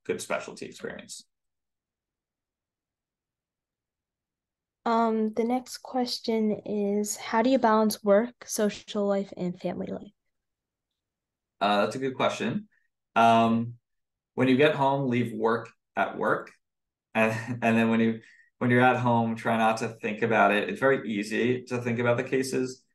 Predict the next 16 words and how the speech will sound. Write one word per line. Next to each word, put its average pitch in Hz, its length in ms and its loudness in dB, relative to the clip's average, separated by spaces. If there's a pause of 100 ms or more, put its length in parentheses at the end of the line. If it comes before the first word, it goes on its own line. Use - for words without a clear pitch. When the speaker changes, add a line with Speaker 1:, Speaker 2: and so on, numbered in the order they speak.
(280)
Speaker 1:
Um, 107 500 2
but 123 360 4 (240)
<clears throat> 175 480 -10
what 139 180 2
I 147 80 6
try 196 180 2
to 175 80 2
do 123 200 4
is 117 80 0
I 110 80 2
try 151 160 -2
to - 140 -4 (120)
plan 107 320 -2
things 113 280 -4
in 104 100 -2
advance. 87 640 -4